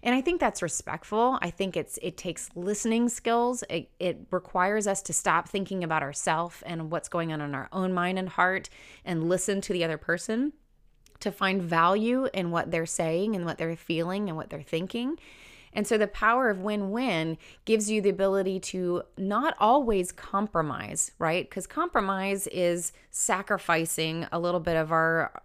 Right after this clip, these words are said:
our own wants and desires, and that's really hard to do, isn't it? And there are plenty of times where it's good for us to compromise. But I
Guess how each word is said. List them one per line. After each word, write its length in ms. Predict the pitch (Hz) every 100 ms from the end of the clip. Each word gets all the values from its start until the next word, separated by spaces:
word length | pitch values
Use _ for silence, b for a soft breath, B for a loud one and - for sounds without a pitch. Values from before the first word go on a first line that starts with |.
| -
our 180 | 170 -
own 280 | 180 180 160
wants 320 | 160 160 -
and 80 | 147
desires, 600 | 156 170 175 147 139 160
and 120 | 175
that's 220 | 185 -
really 220 | 202 196
hard 240 | 185 175 175
to 80 | 185
do, 320 | 302 202 -
isn't 280 | 190 196 117
it? 160 | 78 - B B B
And 120 | 220
there 120 | 214
are 60 | 208
plenty 440 | - - 285 285
of 80 | 240
times 420 | - 156 151 156
where 260 | 165 165 160
it's 200 | 147 -
good 260 | 165 185
for 200 | 170 -
us 180 | - 147
to 100 | -
compromise. 800 | - - 170 165 127 - - - - B B B B
But 100 | 220
I 120 | 208